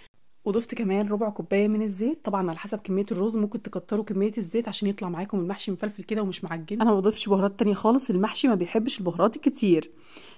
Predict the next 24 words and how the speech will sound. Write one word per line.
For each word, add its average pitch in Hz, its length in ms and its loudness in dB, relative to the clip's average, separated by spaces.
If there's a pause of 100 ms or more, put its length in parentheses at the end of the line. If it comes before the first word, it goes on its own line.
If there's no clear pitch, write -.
(120)
نبدا 185 280 2
بقى 180 200 4
ان 190 140 4
احنا 202 340 2
نلف. 180 520 2 (420)
طبعًا 247 200 6
لو 262 140 8
عايزين 208 300 8
ان 220 100 8
الصوابع 196 380 4
تكون 233 300 4
رفيعه، 226 420 6
فانتوا 254 280 6
ما 233 80 4
تكتروش 190 440 0
كميه 214 340 4
الرز، 247 340 6
ويكون 214 460 6
كده 226 240 4
فيه 247 240 8
فاضي 240 500 6 (200)
من 233 140 10
الناحيتين 247 540 8
علشان 247 580 6